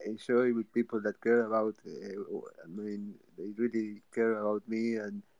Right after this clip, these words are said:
I really appreciate your support all the time, my friend. Uh, yeah,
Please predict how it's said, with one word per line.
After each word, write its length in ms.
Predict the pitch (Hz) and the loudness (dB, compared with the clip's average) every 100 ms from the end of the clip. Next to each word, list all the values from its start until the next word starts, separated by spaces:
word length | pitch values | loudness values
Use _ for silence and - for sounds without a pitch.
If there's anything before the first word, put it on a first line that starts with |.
| - | -4
I 40 | |
really 180 | 117 113 | 0 0
appreciate 460 | - 101 - 107 | -2 -10 -4 -2
your 100 | 107 | -2
support 420 | 101 98 - 104 104 - | -6 -8 -6 -6 -6 -8
all 280 | - 104 104 | -8 -8 -10
the 80 | 98 - | -10 -6
time, 160 | 107 107 | -4 -4
my 80 | 101 | -6
friend. 200 | 107 110 - - - - - | -8 -10 -12 -20 -20 -18 -6
Uh, 480 | 98 104 101 98 98 _ _ _ - _ _ _ - | 0 2 2 -2 -8 _ _ _ -20 _ _ _ -10
yeah, 140 | 85 | -10